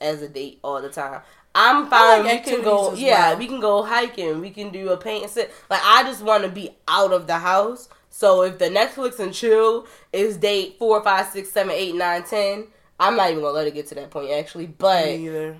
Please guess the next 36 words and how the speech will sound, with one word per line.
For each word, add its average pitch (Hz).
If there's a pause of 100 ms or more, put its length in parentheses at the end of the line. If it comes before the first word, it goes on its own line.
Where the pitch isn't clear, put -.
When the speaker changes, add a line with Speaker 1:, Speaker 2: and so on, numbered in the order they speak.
Speaker 1:
I'ma 214
start 208
asking 185
questions 175
like, 147 (280)
"Okay, 185
when 208
can 277
we 226
go 180
out?" 147
Or 156
I'll 190
start, 214
I'll 220
make 240
suggestions, 180
and 151
after 208
a 196
certain 196
point, 185
when 160
all 165
my 180
suggestions 165
get 160
turned 160
down, 151
I'm 160
just 151
gonna 139
give 127
up. 117 (400)
But 170 (200)
I'm, 165